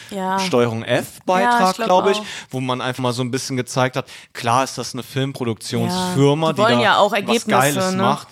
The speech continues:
Speaker 2: Ja, und ich muss auch immer noch sagen, die hatten ja damals über, ähm, Duell um die, also Duell um die Welt, diese, ähm, Be-,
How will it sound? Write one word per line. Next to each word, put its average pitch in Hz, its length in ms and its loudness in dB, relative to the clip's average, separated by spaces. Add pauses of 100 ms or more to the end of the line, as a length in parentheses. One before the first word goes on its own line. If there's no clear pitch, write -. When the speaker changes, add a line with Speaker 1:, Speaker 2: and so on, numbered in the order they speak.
(100)
Speaker 2:
Ja, 113 360 0 (280)
und 135 200 -4 (240)
ich 127 140 -8
muss 139 180 -2
auch 135 100 0
immer 139 180 0
noch 131 120 -2
sagen, 127 280 -4
die 107 140 -6
hatten 135 280 -4
ja 131 120 0
damals 131 580 0
über, 120 600 -2
ähm, 110 400 -6 (200)
Duell 127 240 2
um 127 140 0
die, 120 180 -6
also 117 180 -4
Duell 123 340 -4
um 131 120 -6
die 113 160 -6
Welt, 120 640 -4
diese, 107 500 -8
ähm, 98 440 -12
Be-, 110 80 -16